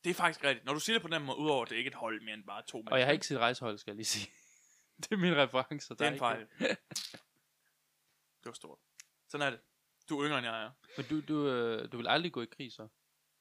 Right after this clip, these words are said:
Speaker 1: Øh, nok ikke.
Speaker 2: Så hvad hvis du
Speaker 1: Men
Speaker 2: vågner
Speaker 1: mindre det er sådan, du ved,
Speaker 2: Tyskland er tilbage.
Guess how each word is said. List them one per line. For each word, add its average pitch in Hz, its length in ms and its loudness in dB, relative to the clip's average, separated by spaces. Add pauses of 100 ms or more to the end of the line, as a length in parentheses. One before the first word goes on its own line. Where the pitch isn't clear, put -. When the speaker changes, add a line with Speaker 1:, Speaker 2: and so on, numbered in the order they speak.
(1300)
Speaker 1:
Øh, 113 800 -12
nok 135 240 -4
ikke. 131 320 -6 (1300)
Speaker 2:
Så - 100 -12
hvad 123 140 2
hvis 117 100 -4
du - 60 -8
Speaker 1:
Men 147 80 2
Speaker 2:
vågner 180 80 6
Speaker 1:
mindre 240 160 10
det 190 60 -2
er 180 40 0
sådan, 180 280 -4
du 135 100 -10
ved, 123 260 -4 (960)
Speaker 2:
Tyskland 110 380 -6
er 90 40 -12
tilbage. 101 460 -4